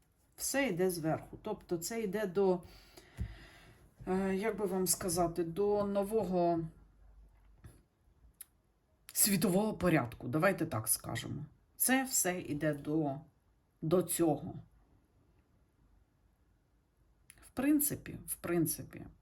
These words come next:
відверто вам скажу, я розумію, що це, можливо, трохи і необнадійливо. Але ще раз повторюю: той, хто збирається, як я сказала, жити десь на природі, ось як тут карта, так? Десь у селі,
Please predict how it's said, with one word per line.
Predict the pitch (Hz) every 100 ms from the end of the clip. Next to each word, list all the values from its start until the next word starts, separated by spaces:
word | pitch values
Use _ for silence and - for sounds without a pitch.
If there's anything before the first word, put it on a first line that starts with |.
| -
відверто | 175 185 185 - 156
вам | 151 147
скажу, | - 185 226
я | 208 226
розумію, | 254 233 240 226
що | 185 165
це, | 170
можливо, | 170 165 170 180
трохи | 165 170 165 165
і |
необнадійливо. | 156 170 175 160 156 156 143 151 143 135 123 127 - _ - - _ _ - _ -
Але | 180 226
ще | - 247
раз | 196 -
повторюю: | - - - 131 107 117 -
той, | 233 285
хто | 294 - 185 180 180 -
збирається, | 160 165 214 202 156 147 - 151
як | 151
я | 196
сказала, | 190 - 180 165 127 123 151
жити | 156 247 247
десь | 170 175 190 196
на | 180
природі, | 175 185 175 151 131
ось | 135 139 -
як | 143
тут | - 147
карта, | - 131 117 - 117 113
так? | 214 233 - - - - - - _ - -
Десь | 147 196 226 - - - - -
у | 196
селі, | - 202 175 147